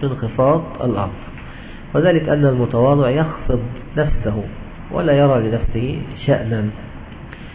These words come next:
وهذا سبب رفعته، كالهلال في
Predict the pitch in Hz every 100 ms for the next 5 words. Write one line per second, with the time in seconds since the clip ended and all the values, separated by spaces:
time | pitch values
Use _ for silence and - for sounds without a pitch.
0 | - - - 117 113 113 - - - -
1 | - 135 143 127 143 - - - - -
2 | - 180 165 156 151 - 165 156 - -
3 | - - - - - - - - - -
4 | 123 127 127 156 139 139 - - - -
5 | - - - - 120 120 117